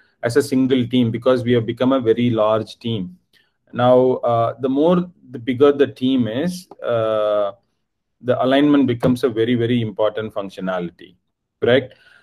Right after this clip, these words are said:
So the reason why I picked that particular video is very interesting, right? Because what will happen, imagine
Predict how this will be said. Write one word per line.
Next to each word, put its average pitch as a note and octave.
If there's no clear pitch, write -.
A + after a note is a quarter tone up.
So D3+
the D3
reason G3+
why E3+
I E3
picked C#3+
that D3
particular C3
video A#2+
is B2
very E3
interesting, A#2+
right? A2
Because B2+
what D#3
will A#3
happen, C#3+
imagine D3+